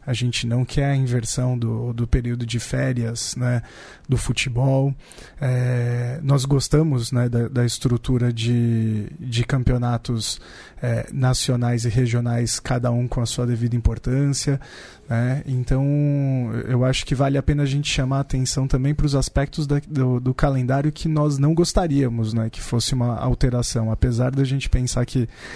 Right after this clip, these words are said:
são necessárias muitas mudanças, é, vale muito a pena a gente sempre pontuar aquilo que nós não gostaríamos que ele se transforme, né?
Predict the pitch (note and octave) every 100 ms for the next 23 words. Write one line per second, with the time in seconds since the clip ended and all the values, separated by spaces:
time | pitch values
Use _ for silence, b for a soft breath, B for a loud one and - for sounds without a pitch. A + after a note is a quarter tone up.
0 | B B - B2+ B2 B2 B2 - C3 B2+
1 | A#2 C#3 D#3 C#3 C3+ B2+ A#2 B2 D#3+ -
2 | A#2+ A2+ - - A#2 A2+ A2+ A#2 - C3
3 | B2+ B2+ B2+ C3+ B2+ C3 B2 A2+ A#2+ -
4 | B2 A#2+ B2 B2 A#2+ - A#2+ A#2 A#2 -
5 | B2 A#2+ C3 A#2+ A#2+ B2+ A#2+ B2 - A#2+
6 | A#2 A#2+ - B2+ A2 A#2+ C3 B2 - A#2+
7 | A2+ G#2+ G#2+ A2+